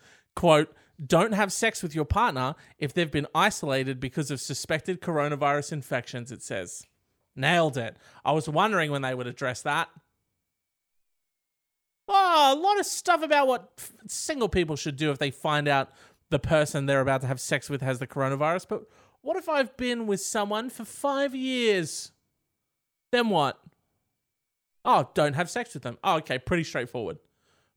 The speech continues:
Pretty straightforward. Ca-, I just,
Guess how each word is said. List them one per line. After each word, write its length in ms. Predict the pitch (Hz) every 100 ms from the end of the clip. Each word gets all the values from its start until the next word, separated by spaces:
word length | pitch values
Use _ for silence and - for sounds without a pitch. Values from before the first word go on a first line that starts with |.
| -
Pretty 500 | - 139 151 165 180
straightforward. 1040 | - - 135 135 - - 131 120 101 73 _ _ _ _ _ _ _ _ _ _ _ _ _ -
Ca-, 200 | 196 -
I 160 | 170 175
just, 400 | 170 175 -